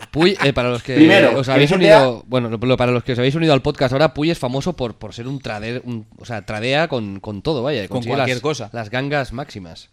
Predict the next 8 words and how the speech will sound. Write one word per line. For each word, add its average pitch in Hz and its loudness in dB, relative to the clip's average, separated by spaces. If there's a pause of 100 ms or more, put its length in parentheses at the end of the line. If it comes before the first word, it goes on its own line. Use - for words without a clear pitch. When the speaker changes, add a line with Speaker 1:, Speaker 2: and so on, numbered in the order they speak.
(800)
Speaker 1:
Venga, 104 -12
Puy, 117 -12
sigue, 107 -16
sigue. 117 -16
Speaker 2:
El 123 -2
trader, 143 6 (120)
la 127 2
necesidad 139 4